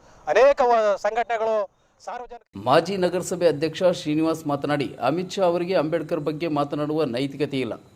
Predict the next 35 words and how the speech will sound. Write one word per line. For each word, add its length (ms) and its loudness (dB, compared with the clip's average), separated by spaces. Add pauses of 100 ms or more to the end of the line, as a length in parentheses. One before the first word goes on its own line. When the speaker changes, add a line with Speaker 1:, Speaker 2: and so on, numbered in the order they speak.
(280)
Speaker 2:
ಅವರ 220 4
ಪಾದ 480 2
ಧೂಳಿಗೂ 480 -2
ಸಮನಿಲ್ಲದ 580 -2
ಈ 180 -2
ವ್ಯಕ್ತಿ 460 -6 (100)
ಅವರ 240 2
ಹೆಸರು 360 -4
ಹೇಳುವುದು 520 0
ಸಹಿಸಲ್ಲ 500 0
ಎಂದರೆ 360 0 (320)
ಎಂತಹ 320 0
ಕೆಟ್ಟ 340 -6
ಮನುಷ್ಯ 360 -2
ಎನ್ನುವುದು 540 -4
ದೇಶದ 340 -2
ಜನತೆ 380 -4
ತಿಳಿಯಲಿದೆ. 540 -6 (520)
ಈತನ 340 -2
ಮಾತನ್ನ 420 0
ನಾವು 340 2
ಯಾರೂ 340 -2
ಒಪ್ಪುವುದಿಲ್ಲ. 580 -2 (140)
ನೀವು 200 0
ಕೂಡಲೇ 400 -2
ರಾಜೀನಾಮೆ 480 2
ಕೊಡಲಿಲ್ಲ 420 0
ಅಂದ್ರೆ 440 -2
ದೇಶಾದ್ಯಂತ 600 -2
ಉಗ್ರವಾಗಿ 580 2
ಹೋರಾಟ 360 0
ನಡೆಸುತ್ತೇವೆ 760 -4
ಎಂದು 160 -2
ಎಚ್ಚರಿಕೆ 520 -4
ನೀಡಿದರು. 400 -6